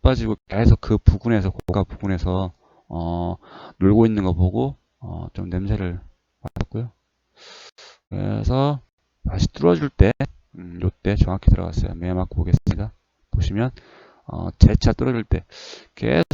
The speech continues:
뚫어주려는 시도를 계속 하죠. 보시면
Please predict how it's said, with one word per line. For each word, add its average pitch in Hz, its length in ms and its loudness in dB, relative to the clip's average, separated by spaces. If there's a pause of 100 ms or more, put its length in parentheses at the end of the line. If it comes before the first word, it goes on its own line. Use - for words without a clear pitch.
(460)
뚫어주려는 180 460 2
시도를 - 360 -8
계속 107 300 -6
하죠. 123 240 -4
보시면 95 500 -10